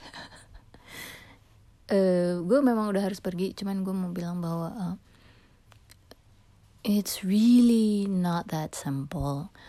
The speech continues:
untuk, untuk bilang kayak, misalnya aja, misalnya aja untuk bilang bahwa, eh, eh, apa,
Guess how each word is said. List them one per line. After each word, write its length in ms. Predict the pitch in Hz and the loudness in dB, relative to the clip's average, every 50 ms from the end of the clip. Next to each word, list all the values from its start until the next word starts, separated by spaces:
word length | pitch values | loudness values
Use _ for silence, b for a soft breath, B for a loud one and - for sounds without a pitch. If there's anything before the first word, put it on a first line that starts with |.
| B B B B - - | B B B B -12 -10
untuk, 240 | 156 156 165 160 - - 175 190 - - _ _ _ _ - | -8 -8 -8 -10 -10 -14 -16 -16 -16 -18 _ _ _ _ -6
untuk 240 | 170 165 170 160 | -4 -4 -4 -2
bilang 320 | 160 160 160 156 151 151 151 | -2 -2 -2 -2 -2 -4 -4
kayak, 320 | 160 156 151 151 - - | -6 -4 -6 -6 -6 -2
misalnya 640 | - 185 180 - 202 185 180 190 196 208 214 202 196 | 0 0 0 2 2 2 2 2 2 0 0 0 0
aja, 320 | 190 190 185 214 214 220 | -2 -2 0 0 0 0
misalnya 560 | 214 202 185 180 - - 180 175 175 175 170 165 | -2 -2 -4 -6 -6 -6 -6 -6 -6 -6 -8 -8
aja 320 | 165 165 170 170 175 180 185 B B B B B B B B B - | -8 -6 -6 -6 -6 -8 -10 B B B B B B B B B -10
untuk 160 | 175 170 165 | -10 -8 -6
bilang 320 | 170 160 160 165 170 170 170 | -4 -4 -2 -2 -2 -2 -4
bahwa, 400 | 156 151 151 151 151 147 147 147 - | -4 -4 -6 -6 -6 -6 -8 -10 -10
eh, 420 | - 165 156 156 151 151 147 147 - 180 - b b b b b b b b b b b b b _ _ _ _ _ _ _ _ _ _ _ _ - | -8 -8 -6 -6 -6 -6 -8 -8 -10 -12 -16 b b b b b b b b b b b b b _ _ _ _ _ _ _ _ _ _ _ _ -4
eh, 600 | 170 165 160 156 151 147 147 143 143 143 143 143 - | -2 -2 -2 -2 -4 -4 -6 -6 -6 -8 -8 -10 -10
apa, 800 | - - _ _ - 160 165 - - 185 180 180 180 185 - | -12 -16 _ _ -12 -12 -10 -8 -8 -6 -6 -6 -8 -10 -14